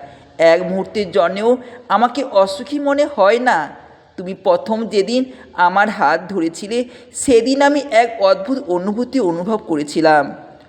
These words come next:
প্রথম ছোঁয়াতে আমি কোনো লালসা খুঁজে পাইনি।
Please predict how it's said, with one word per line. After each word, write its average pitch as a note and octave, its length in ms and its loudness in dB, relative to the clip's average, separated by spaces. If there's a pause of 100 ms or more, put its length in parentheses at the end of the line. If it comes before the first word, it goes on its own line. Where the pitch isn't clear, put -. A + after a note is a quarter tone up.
(120)
প্রথম F#3+ 440 0
ছোঁয়াতে A3 460 0 (400)
আমি A#3+ 220 2 (100)
কোনো B3+ 280 4
লালসা A#3 480 0
খুঁজে D4 300 -6
পাইনি। F#3+ 440 2